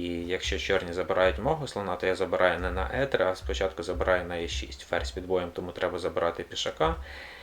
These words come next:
і я виграю фігуру. Тому слон Е три загроза, грають кінь Ф чотири, захищається від неї, тобто, типу, зараз ферзь під боєм, тому я Д п'ять зіграти не можу.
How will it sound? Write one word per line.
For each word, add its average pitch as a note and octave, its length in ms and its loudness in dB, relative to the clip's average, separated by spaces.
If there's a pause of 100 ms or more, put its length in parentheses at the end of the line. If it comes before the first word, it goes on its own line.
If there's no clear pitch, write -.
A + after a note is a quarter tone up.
(180)
і E2+ 500 -2 (760)
я F#2 100 8
виграю E2+ 320 0
фігуру. - 420 -8 (1120)
Тому F2 360 -2 (1400)
слон G2+ 260 2
Е F#2+ 60 0
три - 200 0
загроза, D#3 520 2 (540)
грають G2+ 360 4
кінь F#2+ 200 -4
Ф F#2+ 120 -2
чотири, F#3 540 4 (140)
захищається C3+ 720 4
від A#2+ 100 0
неї, A#2+ 280 2
тобто, - 260 -2
типу, - 400 -4
зараз F#2 300 0
ферзь F2 220 4
під E2+ 160 -6
боєм, E2+ 260 0
тому F2+ 220 -4
я F2 80 0
Д F2 100 -2
п'ять F2 220 0
зіграти F#2 400 2
не A2 80 -2
можу. F3 300 0